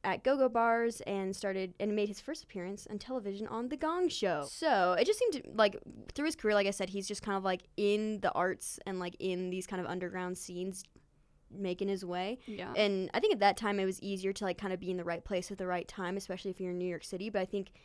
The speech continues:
Speaker 1: just on, like, the basis of that, and also just, like, RuPaul is undeniably a star, you know what I'm saying? So, like, he was
Speaker 2: He's
Speaker 1: gonna
Speaker 2: got the star
Speaker 1: make it.
Speaker 2: quality.
Speaker 1: He's got the star quality, which
Speaker 2: Yeah.
Speaker 1: makes him a perfect judge
Speaker 2: Mm-hmm.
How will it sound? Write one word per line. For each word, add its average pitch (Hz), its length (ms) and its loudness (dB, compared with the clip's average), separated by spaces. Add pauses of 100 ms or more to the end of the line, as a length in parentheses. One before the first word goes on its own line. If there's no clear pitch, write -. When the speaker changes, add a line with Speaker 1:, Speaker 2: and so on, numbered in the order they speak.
(400)
Speaker 1:
just 226 200 2
on, 214 120 0
like, 190 160 0
the - 80 -18
basis 190 300 -2
of 185 100 0
that, 185 220 2
and 190 80 -2
also 190 200 -4
just, 247 160 -8
like, 220 160 0 (680)
RuPaul 302 280 0
is 214 100 -2
undeniably 196 640 -2
a 139 60 -2
star, - 560 -8
you 202 140 -8
know 233 60 -6
what 247 100 -4
I'm 254 100 -6
saying? 269 360 -8
So, 220 160 -4
like, 196 180 -2
he 262 160 -4
was 269 140 -2
Speaker 2:
He's 214 40 -4
Speaker 1:
gonna 208 140 4
Speaker 2:
got 190 60 4
the 170 80 -4
star 233 300 2
Speaker 1:
make 226 100 -2
it. - 20 0
Speaker 2:
quality. 247 400 2
Speaker 1:
He's 262 160 0
got 262 240 4
the 294 80 -4
star 226 320 2
quality, 302 480 2
which 196 120 4
Speaker 2:
Yeah. - 40 0
Speaker 1:
makes 247 180 2
him 254 80 2
a 240 40 2
perfect 233 340 -2
judge 233 640 0 (160)
Speaker 2:
Mm-hmm. 220 380 -4